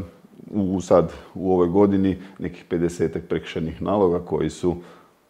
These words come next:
baš namjenski za nepoštivanje tih odredbi odluke o komunalnom redu, znači bilo za počinjenje štete, bilo za parkiranje vozila na nepropisan način,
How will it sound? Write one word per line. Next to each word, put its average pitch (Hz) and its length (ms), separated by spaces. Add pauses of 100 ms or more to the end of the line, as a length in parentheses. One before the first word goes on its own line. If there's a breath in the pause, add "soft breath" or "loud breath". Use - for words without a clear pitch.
baš 92 240
namjenski 90 500
za 85 280 (400 loud breath)
nepoštivanje 90 680
tih 87 300
odredbi 82 400
odluke 85 280
o 78 60
komunalnom 85 520
redu, 92 300 (340 loud breath)
znači 82 280
bilo 85 320
za 85 140
počinjenje 82 460
štete, 98 380
bilo 87 220
za 82 120
parkiranje 82 520
vozila 90 440 (300 loud breath)
na 85 220
nepropisan 87 640
način, 127 400